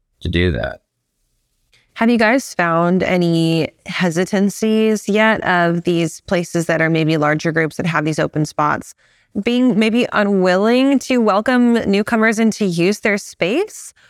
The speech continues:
Speaker 2: Or is there kind of this sense of camaraderie in the industry where, you know, some of these bigger groups are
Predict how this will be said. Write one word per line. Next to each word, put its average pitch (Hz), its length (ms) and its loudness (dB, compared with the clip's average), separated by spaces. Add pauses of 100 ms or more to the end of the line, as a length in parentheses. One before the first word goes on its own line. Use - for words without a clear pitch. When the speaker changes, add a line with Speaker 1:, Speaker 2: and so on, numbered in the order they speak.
(100)
Speaker 2:
Or 214 300 2
is 202 280 0
there 214 180 0
kind 220 200 0
of 208 100 0
this 214 120 0
sense 196 260 -2
of 185 300 0 (140)
camaraderie 160 720 0
in 156 80 2
the 156 140 0
industry 156 580 -2
where, 160 580 0
you 165 160 0
know, 156 240 0
some 170 200 -2
of 165 60 0
these 165 160 -2
bigger 160 260 -2
groups 156 280 -2
are 156 280 -2